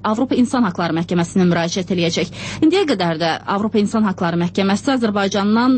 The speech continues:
iki nəfərin, Sərdar Cəlaloğlu və Fəhmi Naciyevin haqqında məhkəmə prosesinin düzgün aparılmadığını əsas gətirərək hökumətin onlara təzminat ödəməsi haqqında qərar çıxarıbdı.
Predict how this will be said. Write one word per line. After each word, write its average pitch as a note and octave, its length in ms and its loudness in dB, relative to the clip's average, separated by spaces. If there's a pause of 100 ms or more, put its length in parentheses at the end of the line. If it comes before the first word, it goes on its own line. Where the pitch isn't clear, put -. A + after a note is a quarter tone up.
iki - 240 -2
nəfərin, G3+ 480 0
Sərdar G#3+ 480 0
Cəlaloğlu G#3+ 560 2
və A3+ 160 2 (400)
Fəhmi B3 320 4
Naciyevin G#3 480 0
haqqında G#3+ 600 2 (340)
məhkəmə A#3 480 0
prosesinin G#3+ 480 0
düzgün A3 320 2
aparılmadığını G3 920 0 (340)
əsas A#3+ 240 0
gətirərək A#3+ 560 0
hökumətin A3 400 2
onlara G#3 320 0
təzminat A3+ 560 0
ödəməsi F#3+ 320 0
haqqında B3 320 2
qərar A#3+ 320 2
çıxarıbdı. D#3 480 -6